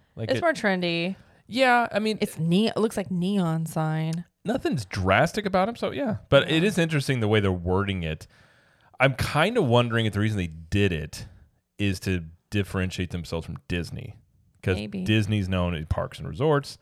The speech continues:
Speaker 2: Right.
Speaker 1: So instead of having both of those, they're, you know, destinations and experiences. Maybe they're just trying to, you know, set themselves apart from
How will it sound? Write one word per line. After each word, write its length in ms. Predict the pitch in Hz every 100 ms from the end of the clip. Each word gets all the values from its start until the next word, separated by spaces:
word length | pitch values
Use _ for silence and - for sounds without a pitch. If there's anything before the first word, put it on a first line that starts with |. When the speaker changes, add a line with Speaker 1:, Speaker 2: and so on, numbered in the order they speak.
| _ _ -
Speaker 2:
Right. 240 | 170 175 -
Speaker 1:
So 300 | - 104 98
instead 340 | 98 87 -
of 100 | 101
having 360 | 95 98 92 90 -
both 300 | 95 95 87
of 80 |
those, 340 | 87 92 90 85
they're, 140 | 87
you 140 | 82 87
know, 120 | 80
destinations 600 | 80 92 - 87 85 85
and 100 | 80
experiences. 800 | 87 - 101 98 92 87 90 85 - _ _ _ _ _ - 95
Maybe 240 | 95 98
they're 100 | 90 87
just 180 | 87
trying 160 | - 90
to, 720 | 85 82 _ _ _ _ - 101 90 -
you 60 | 95
know, 200 | 71 - _ _ -
set 260 | - 113 98
themselves 380 | 95 101 87
apart 420 | 80 - 98 80 -
from 280 | 85 80